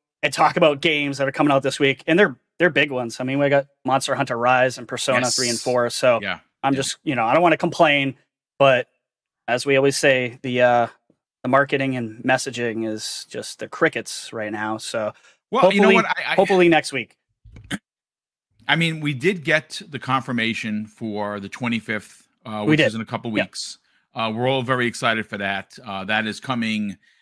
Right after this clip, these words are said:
Speaker 2: uh, in, uh, in, in about, uh, I don't know, six, uh, seven or eight days.
Speaker 1: Yep.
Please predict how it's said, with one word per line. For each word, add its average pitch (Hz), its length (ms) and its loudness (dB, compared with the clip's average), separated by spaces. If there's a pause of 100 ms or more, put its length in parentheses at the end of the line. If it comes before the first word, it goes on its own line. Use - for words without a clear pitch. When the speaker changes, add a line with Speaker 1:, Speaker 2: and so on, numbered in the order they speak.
(220)
Speaker 2:
uh, 101 220 -8
in, 110 260 -4
uh, 87 480 -10
in, 98 180 -16
in 98 180 -12
about, 90 480 -12
uh, 95 60 -14
I 90 100 -14
don't 87 100 -18
know, 87 180 -20 (160)
six, - 560 -16
uh, 90 300 -12
seven 123 340 -4
or 120 80 -2
eight 113 160 -2
days. 107 680 -6 (360)
Speaker 1:
Yep. 117 160 -12